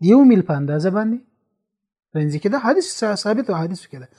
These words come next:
څونه چې دا د زمانې په تیریدو د لمر ځمکې ته رانږدې کیږي، د ځمکې تودوخه یا ګلوبل وارمنګ چې ورته وایي، یا نړیواله تودوخه، دا زیاتیږي. څونه چې دا زیاتیږي، هغونه دا کنګل دلته ویلې کیږي.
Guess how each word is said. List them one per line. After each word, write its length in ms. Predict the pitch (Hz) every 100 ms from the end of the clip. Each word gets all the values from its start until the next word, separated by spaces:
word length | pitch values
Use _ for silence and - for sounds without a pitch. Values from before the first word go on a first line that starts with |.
| - - - -
څونه 180 | 359 339
چې 60 | 247
دا 60 | 226
د 60 | 220 214
زمانې 260 | 233 277 320
په 60 | 262
تیریدو 340 | 247 240 285 294 269
د 20 | 214 202
لمر 240 | 220 285 254
ځمکې 200 | 226 262 -
ته 60 | 240
رانږدې 340 | 220 208 214 208
کیږي، 260 | 285 269 269 202
د 20 | 208
ځمکې 260 | 285 262 -
تودوخه 420 | 196 196 277 254 254
یا 60 | 196 175
ګلوبل 300 | 214 202 208
وارمنګ 400 | 226 254 247 240
چې 60 | 220
ورته 200 | 196 214
وایي، 200 | 226 247 240 _ _ _ -
یا 80 | 165
نړیواله 360 | 170 175 233 233 220
تودوخه، 320 | 208 226 220 185
دا 60 | 180
زیاتیږي. 440 | 147 131 - 127 120 _ _ _ - _ -
څونه 200 | 349 339
چې 60 | - 233
دا 60 | 302 285
زیاتیږي، 400 | 277 277 311 294
هغونه 200 | 254 269 214
دا 60 | 202 220
کنګل 300 | 220 247 311 240
دلته 240 | 294 294 302 - _ _ 165
ویلې 240 | 165 139 -
کیږي. 300 | 165 135 127